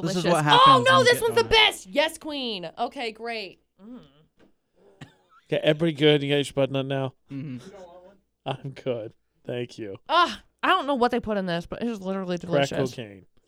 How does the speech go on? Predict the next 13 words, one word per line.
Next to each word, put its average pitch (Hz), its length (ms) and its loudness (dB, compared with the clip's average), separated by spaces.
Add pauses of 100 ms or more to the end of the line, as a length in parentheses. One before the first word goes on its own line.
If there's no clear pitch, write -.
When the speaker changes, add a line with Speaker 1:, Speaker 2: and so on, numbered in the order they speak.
(160)
Speaker 1:
Probably. 196 580 -2 (680)
Heaven. 196 420 2 (360)
Crack 294 180 4
cocaine 226 500 0 (220)
slash 202 300 2
heaven. 165 340 0
Got 170 220 2
it. 147 100 -8
Speaker 2:
This 170 180 -2
is 170 140 -2
mostly 156 400 0
whipped 135 220 -4
cream. 113 320 -6